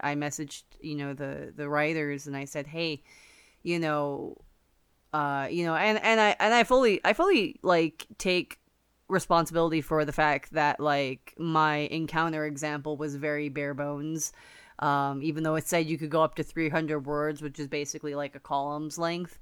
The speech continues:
Um, and so, but everybody that I reached out to at the end where I needed to modify, and it was less than,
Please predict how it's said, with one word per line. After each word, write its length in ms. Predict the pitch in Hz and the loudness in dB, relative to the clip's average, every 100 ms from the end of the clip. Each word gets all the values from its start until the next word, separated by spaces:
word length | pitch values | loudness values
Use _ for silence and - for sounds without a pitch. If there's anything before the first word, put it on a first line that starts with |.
| - - - - _ 170 | -20 -20 -20 -20 _ 2
Um, 680 | 156 151 135 131 127 - - _ _ _ _ | 4 4 0 -2 -8 -14 -16 _ _ _ _
and 440 | 180 170 165 160 151 | 0 2 2 0 -2
so, 300 | 180 165 156 | 2 2 2
but 460 | 135 185 170 147 _ _ - | 4 6 6 2 _ _ -10
everybody 480 | 190 226 240 247 233 | -6 0 4 4 6
that 180 | 190 175 | 6 6
I 60 | |
reached 340 | 170 170 - 170 | 4 0 0 2
out 240 | 170 165 | 2 0
to 400 | - 160 151 147 | -2 0 0 -2
at 200 | 151 151 | -2 -2
the 180 | 160 156 | -2 -2
end 460 | 156 156 156 151 147 - | -2 -2 -4 -6 -8 -10
where 420 | 151 151 151 147 | -4 -2 0 0
I 120 | 147 | -2
needed 420 | 156 156 156 147 | -4 -4 -4 -6
to 140 | - 151 | -6 -4
modify, 580 | 147 147 143 - 143 143 | -2 -2 -2 -2 0 0
and 120 | 156 | -2
it 60 | |
was 180 | 170 156 | -4 -4
less 400 | 165 170 170 - | 0 0 0 -2
than, 440 | - 156 143 143 | -4 -4 -4 -8